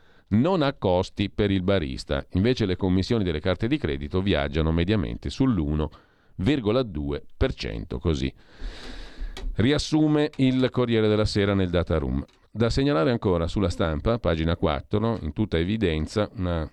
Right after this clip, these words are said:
intervista a tutta pagina all'economista Giancarlo Blangiardo, demografo, presidente dell'istat,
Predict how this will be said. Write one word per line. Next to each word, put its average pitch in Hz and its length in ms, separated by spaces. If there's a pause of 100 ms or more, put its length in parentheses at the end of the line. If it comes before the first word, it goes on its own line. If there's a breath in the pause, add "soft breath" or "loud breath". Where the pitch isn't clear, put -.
(140)
intervista 104 540
a - 40
tutta 117 380
pagina 90 580 (840)
all'economista 110 600
Giancarlo 92 500
Blangiardo, 90 800
demografo, 104 720
presidente 85 720
dell'istat, 95 1080